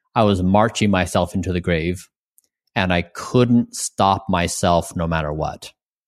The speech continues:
And so that was, like, the, like, the personal problem I was trying to solve, which then mapped to, like, some other ambitions I had.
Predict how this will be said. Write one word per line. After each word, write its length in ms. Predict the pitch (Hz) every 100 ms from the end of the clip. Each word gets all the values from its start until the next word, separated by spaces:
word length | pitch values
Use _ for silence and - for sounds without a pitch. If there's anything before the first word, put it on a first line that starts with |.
| _ _ _ _ _ _ _ _ _ _ _ -
And 100 | 101
so 80 | 98
that 200 | 113 165
was, 180 | 123 101
like, 160 | 98
the, 220 | 90 92 87
like, 180 | 87
the 100 | -
personal 720 | 95 - - - 110 - 98 87
problem 360 | - 92 90
I 20 |
was 80 | 82
trying 260 | - 90 82
to 60 | 85
solve, 360 | 76 95 143
which 120 | 110
then 140 | - 107
mapped 240 | 95 -
to, 60 | 92
like, 120 | -
some 120 | 98
other 200 | 92 87
ambitions 320 | 80 131 120
I 100 | 92
had. 320 | 82 82 82